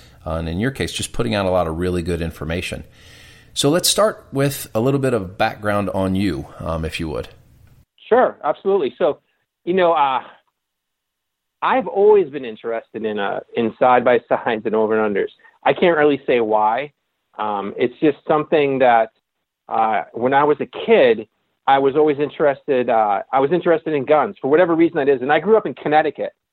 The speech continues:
Speaker 2: um, and I lived in suburbia. My dad didn't really, my dad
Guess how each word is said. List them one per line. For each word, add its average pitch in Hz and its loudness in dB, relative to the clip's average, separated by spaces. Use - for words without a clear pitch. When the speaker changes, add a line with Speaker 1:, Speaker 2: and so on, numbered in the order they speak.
Speaker 2:
um, 110 -2
and 120 0
I 123 2
lived 151 2
in 131 -8
suburbia. 139 2
My 127 -2
dad 143 4
didn't 139 -4
really, 135 -4
my 151 -2
dad 175 2